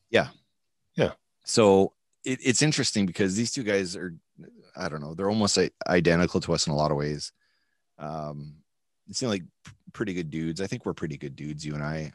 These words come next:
Speaker 1: Um, I don't, I think we might almost be boring in some respects. And I, and I say that in a good way. <clears throat> Like, we're not running the streets and shooting up in alleyways, and we're not committing crimes and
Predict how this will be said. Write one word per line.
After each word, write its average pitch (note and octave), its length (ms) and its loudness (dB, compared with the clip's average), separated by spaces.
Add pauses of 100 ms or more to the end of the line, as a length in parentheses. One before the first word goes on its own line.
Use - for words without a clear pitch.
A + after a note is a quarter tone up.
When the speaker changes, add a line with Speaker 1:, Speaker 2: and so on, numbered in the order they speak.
(140)
Speaker 1:
Um, D#2 640 -6 (920)
I G2+ 100 4
don't, G#2 320 4 (220)
I G2 100 6
think A2 220 4 (100)
we G2+ 140 6
might G2 240 6
almost F#2 320 2
be F#2 80 6
boring E2+ 420 4
in F#2+ 120 4
some G2 180 2
respects. - 640 -2 (300)
And E2+ 160 0
I, E2+ 100 0
and F#2+ 220 4
I F#2 80 8
say A#2 180 6
that G#2 160 6
in F2+ 60 2
a D#2+ 80 6
good F2 140 4
way. G#2+ 340 4 (260)
<clears throat> C3+ 240 4 (300)
Like, G#2 200 2
we're F#2+ 140 4
not G2+ 260 6
running F#2+ 340 4
the E2+ 60 2
streets G2 540 0
and D#2 160 -2 (400)
shooting G2+ 380 4
up G2 180 4
in E2+ 100 0
alleyways, F#2 840 2
and D#2+ 220 -6
we're F2 140 -4
not E2+ 180 -6
committing F#2+ 320 0
crimes F#2+ 600 -2
and D2+ 180 -10